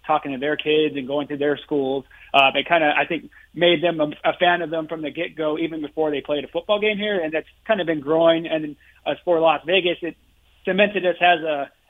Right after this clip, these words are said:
an actual sports city. So now people are like, "Hey, Las Vegas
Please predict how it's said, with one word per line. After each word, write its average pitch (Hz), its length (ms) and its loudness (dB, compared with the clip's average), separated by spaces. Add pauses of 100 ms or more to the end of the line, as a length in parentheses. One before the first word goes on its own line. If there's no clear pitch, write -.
(100)
an 160 120 -6
actual 175 540 -6
sports 180 320 -4
city. 147 280 -8
So 170 80 -6
now 170 180 -2
people 165 240 -2
are 156 60 4
like, 156 160 0
"Hey, 170 120 0
Las 160 240 2
Vegas 165 300 -4